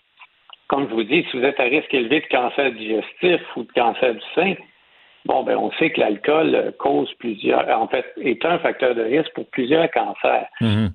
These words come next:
Speaker 1: Alors, il faut voir c'est quoi votre risque puis quelle sorte d'alcool vous buvez.
Speaker 2: Ok.
Speaker 1: Et puis, si vous êtes fumeur ou non fumeur. Alors, par exemple, un fumeur qui boit de l'alcool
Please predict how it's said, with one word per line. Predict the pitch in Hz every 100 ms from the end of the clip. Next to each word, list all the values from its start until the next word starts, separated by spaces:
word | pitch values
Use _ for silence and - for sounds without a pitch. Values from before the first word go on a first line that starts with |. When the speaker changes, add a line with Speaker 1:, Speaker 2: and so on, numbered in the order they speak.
| -
Speaker 1:
Alors, | 113 117 117 117
il |
faut | 117 160
voir | 143 202 196
c'est | 160
quoi | 196
votre | 196 180
risque | 139 185 208 -
puis | 151
quelle | - 160 135
sorte | 190 170
d'alcool | 139 127 165 175 151
vous | 123
buvez. | 110 117 107 113 - - 107
Speaker 2:
Ok. | 95 107 82
Speaker 1:
Et | -
puis, | 117 - -
si |
vous | 135
êtes | 143 - -
fumeur | 151 156 185 156
ou |
non | 147 143
fumeur. | - 139 131 123 110
Alors, | 120 127
par | 170 170
exemple, | 165 196 170
un | 156
fumeur | - 190 202 214 196
qui | -
boit | 123 135 156 151
de |
l'alcool | 131 127 113 139 127